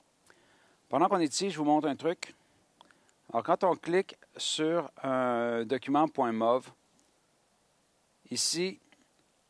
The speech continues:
on obtient des informations sur la taille réelle, euh, de chacune des images.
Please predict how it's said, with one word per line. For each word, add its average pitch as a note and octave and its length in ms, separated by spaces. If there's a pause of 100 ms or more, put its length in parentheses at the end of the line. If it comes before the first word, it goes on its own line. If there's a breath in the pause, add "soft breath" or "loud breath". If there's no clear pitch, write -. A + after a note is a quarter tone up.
(120)
on B2 180
obtient D#3 360
des C3+ 200
informations C3 760 (160)
sur - 180
la A#2 120
taille B2 260
réelle, B2 560 (760 soft breath)
euh, G2 140
de G#2 80
chacune A#2+ 320
des A2 220
images. F#2 420